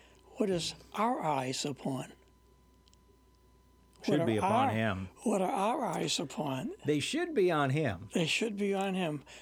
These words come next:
Speaker 1: But what happens?
Speaker 2: Uh, yeah, we
Speaker 1: Well,
Speaker 2: take our eyes off of the
Speaker 1: yeah,
Speaker 2: prize all
Speaker 1: life,
Speaker 2: the time,
Speaker 1: life
Speaker 2: don't we?
Speaker 1: gets,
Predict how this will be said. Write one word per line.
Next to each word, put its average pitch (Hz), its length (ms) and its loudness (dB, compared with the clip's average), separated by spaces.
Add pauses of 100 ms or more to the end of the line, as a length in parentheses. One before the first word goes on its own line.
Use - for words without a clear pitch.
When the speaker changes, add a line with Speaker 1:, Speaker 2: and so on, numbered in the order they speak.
(160)
Speaker 1:
But 131 140 -2
what 175 260 0
happens? 180 640 -4 (1700)
Speaker 2:
Uh, 160 680 2 (120)
yeah, 101 380 0 (100)
we 160 160 2
Speaker 1:
Well, 170 100 2
Speaker 2:
take 143 160 4
our 117 180 6
eyes 110 220 4
off 101 220 2
of 101 60 -4
the 92 100 -2
Speaker 1:
yeah, 147 100 4
Speaker 2:
prize 92 160 2
all 147 60 4
Speaker 1:
life, 175 160 4
Speaker 2:
the 190 60 -4
time, 165 120 0
Speaker 1:
life 190 200 6
Speaker 2:
don't 214 120 2
we? - 80 4
Speaker 1:
gets, 185 180 0